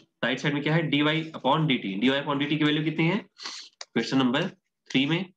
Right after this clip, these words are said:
तो इसको equation number टू मान लेते हैं। ये किसकी वैल्यू है, dt divide by dx की value है। तो डीवाई divide by डीटी की वैल्यू one by t into डीएक्स divide by डी टी की वैल्यू, डी टी upon डीएक्स की वैल्यू,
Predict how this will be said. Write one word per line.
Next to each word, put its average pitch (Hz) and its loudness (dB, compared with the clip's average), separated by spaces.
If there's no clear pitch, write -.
तो - -2
इसको 113 0
equation 131 0
number 139 0
टू 123 0
मान 95 0
लेते 95 -6
हैं। 101 -6
ये 120 2
किसकी 131 0
वैल्यू 123 0
है, 196 0
dt 123 2
divide 110 2
by 147 0
dx 120 0
की 123 0
value 104 0
है। 98 -6
तो 147 -2
डीवाई 143 2
divide 143 0
by 156 -2
डीटी 151 -2
की 160 0
वैल्यू 160 2
one 127 0
by 151 0
t 185 -2
into 127 6
डीएक्स 156 0
divide 151 2
by 160 0
डी 156 0
टी 160 -4
की 160 0
वैल्यू, 151 0
डी 143 2
टी 160 0
upon 147 0
डीएक्स 156 0
की 165 0
वैल्यू, 160 2